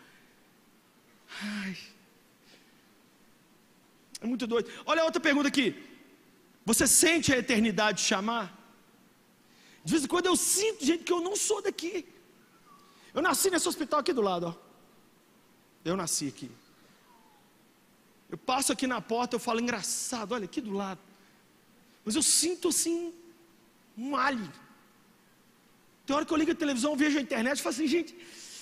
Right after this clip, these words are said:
ai, tá tudo errado, ai, eu quero ir embora daqui. Ai, eu não sou daqui."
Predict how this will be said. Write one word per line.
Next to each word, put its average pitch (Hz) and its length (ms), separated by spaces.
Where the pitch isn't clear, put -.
ai, 427 540
tá 370 80
tudo 440 300
errado, 392 600
ai, 453 140
eu 453 60
quero 440 180
ir 453 60
embora 523 240
daqui. 453 420
Ai, 453 100
eu 466 40
não 453 60
sou 508 240
daqui." 466 760